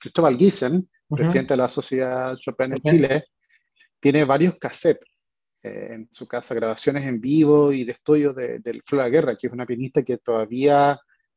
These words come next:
Speaker 1: necesita, según yo, un reconocimiento urgente en Chile, porque fue una de las grandes pianistas y debería estar a la par con, con Rosita Renard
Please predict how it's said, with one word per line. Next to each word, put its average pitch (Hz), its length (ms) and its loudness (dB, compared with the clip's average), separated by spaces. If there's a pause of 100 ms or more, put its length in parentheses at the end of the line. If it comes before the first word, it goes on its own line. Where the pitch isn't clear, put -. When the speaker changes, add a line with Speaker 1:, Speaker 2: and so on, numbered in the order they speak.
Speaker 1:
necesita, 131 760 -4
según 127 320 -10
yo, 135 460 0 (120)
un 123 140 -12
reconocimiento 127 640 -2
urgente 156 380 0
en 123 120 -8
Chile, 190 220 0
porque 131 400 -8 (320)
fue 147 140 2
una 151 100 0
de 147 40 2
las 143 100 4
grandes 151 260 2
pianistas 170 680 2 (180)
y 127 580 -10
debería 135 500 0
estar 151 260 -2 (880)
a 135 80 -12
la 127 120 -2
par 156 220 -2
con, 135 640 -8
con 123 180 -12
Rosita 139 320 -2
Renard 135 460 -2